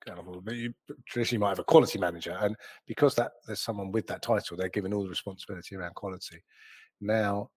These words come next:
you're looking to engi-, engage <clears throat> a wider group of people, uh, departments across an organisation who are expected to show their,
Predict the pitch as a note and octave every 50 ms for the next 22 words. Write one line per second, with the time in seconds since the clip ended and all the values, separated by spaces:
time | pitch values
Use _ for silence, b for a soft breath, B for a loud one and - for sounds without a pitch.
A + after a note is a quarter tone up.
0 | _ - G#2+ G2 G#2+ - - G#2+ G2+ - - G2 F2+ F2+ - F#2+ F#2 G2 A2+ -
1 | - - - G#2 G#2+ F#2+ A2 G2 G2 G2+ G2 - - - - _ - - G#3 D#3
2 | B2+ - - - _ _ _ _ _ _ - - - A2+ G2 G#2 G#2 G2+ F#2+ G2
3 | - G#2 G2 F2+ - E2+ - - F#2 F2+ - - F2+ F2 F2 F2+ - - F#2 F2
4 | E2 E2 E2 E2+ - - - - G2+ F2+ F2 F2 - - - G#2 - - G2 F2
5 | F#2 F2+ F2 F2+ F2+ F2 - F2+ E2+ - B B B B B B B B _ _
6 | _ - - - - A#2 A2+ A2+ G#2+ G2+ G2 G2 G#2+ - - F#2+ F#2+ - G2+ F#2
7 | - - - G#2+ G2+ F#2+ G2 G2 G2+ G2 F#2+ G2 G#2+ -